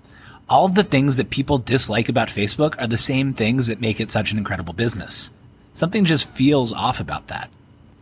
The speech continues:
You know I love me a bearish narrative that I think might crack. While the stock hasn't dragged quite like Slack pre-Salesforce, Spotify pre-Rogan, or Snap tweet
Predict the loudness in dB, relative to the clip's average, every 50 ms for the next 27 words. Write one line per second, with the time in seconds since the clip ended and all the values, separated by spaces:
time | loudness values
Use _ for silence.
0 | -20 -20 -20 -20 -20 -20 -16 -2 2 4 6 6 6 6 6 6 6 4 2 0
1 | -2 -2 -2 -2 -2 -2 -2 -4 -4 -4 -4 -4 -4 -2 -2 -4 -6 -8 -10 -10
2 | -10 -8 -10 -10 -12 -12 -16 -14 -10 -8 -8 -6 -6 -8 -10 -12 -20 -20 -20 -20
3 | -20 -20 -20 -20 -18 -8 -8 -6 -2 -2 0 2 2 0 2 0 0 0 0 0
4 | 2 4 4 4 4 2 0 -4 -4 -4 -4 -6 -6 -4 -4 -6 -4 -4 -2 -4
5 | -4 -6 -4 -4 -4 -2 -2 -2 -4 -4 -4 -4 -6 -6 -6 -4 -4 -4 -4 -2
6 | 0 0 0 2 2 2 0 0 0 -2 -2 -2 -2 0 -2 -2 0 2 2 4
7 | 4 2 0 0 0 0 -2 -2 -2 -2 -2 0 0 0 0 -2